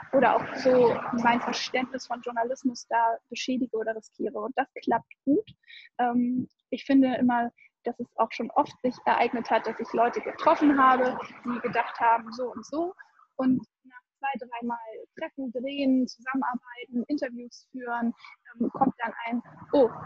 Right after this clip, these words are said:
das habe ich wirklich nicht gedacht." Und wenn das kommt, dann ist für mich das Thema schon erledigt. Mehr möchte ich gar nicht. Ich kann total verstehen, dass Menschen, ähm, ihre eigenen Gedanken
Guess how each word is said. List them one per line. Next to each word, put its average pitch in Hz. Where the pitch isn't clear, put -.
das 262
habe 254
ich -
wirklich 254
nicht 240
gedacht." -
Und 247
wenn 247
das 330
kommt, 339
dann 254
ist 285
für 302
mich 311
das 294
Thema 269
schon 247
erledigt. 233
Mehr 285
möchte 262
ich -
gar -
nicht. 233
Ich -
kann 302
total 269
verstehen, 247
dass -
Menschen, 233
ähm, 233
ihre 240
eigenen 240
Gedanken 240